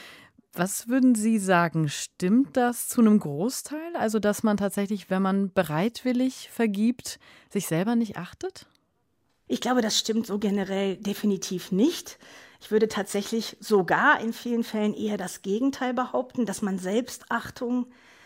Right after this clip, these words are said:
Speaker 2: ein anderes Bild und ein respektvolles Bild von sich selbst dadurch gerade gewinnen kann, dass man verzeiht.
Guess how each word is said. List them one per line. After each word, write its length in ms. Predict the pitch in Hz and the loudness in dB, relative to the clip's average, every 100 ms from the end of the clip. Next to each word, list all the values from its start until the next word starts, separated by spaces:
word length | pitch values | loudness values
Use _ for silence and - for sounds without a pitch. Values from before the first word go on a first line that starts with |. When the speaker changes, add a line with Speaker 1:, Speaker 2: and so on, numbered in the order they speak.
| - _ _ | -20 _ _
Speaker 2:
ein 300 | 208 202 214 | -2 -2 0
anderes 520 | 233 294 269 220 214 | 2 4 2 0 -8
Bild 400 | - 233 262 285 | -2 2 2 2
und 120 | 202 156 | -4 -4
ein 120 | 185 | -4
respektvolles 760 | 196 - - 269 - 240 208 - | -4 -6 -10 -10 -8 -6 -6 -8
Bild 520 | 170 240 262 269 - | -2 2 4 4 0
von 280 | - 233 226 | -2 0 0
sich 200 | 208 - | -4 -4
selbst 540 | 208 240 240 - - _ _ | -2 -2 -2 -14 -20 _ _
dadurch 340 | 208 240 233 | 0 2 2
gerade 340 | 254 208 214 220 | 0 -2 -2 0
gewinnen 500 | 214 180 294 339 220 | 0 4 4 4 2
kann, 260 | - 190 | -2 -6
dass 180 | 175 180 | -6 -8
man 140 | 180 175 | -8 -8
verzeiht. 720 | 185 175 - 156 151 - | -10 -10 -8 -8 -8 -20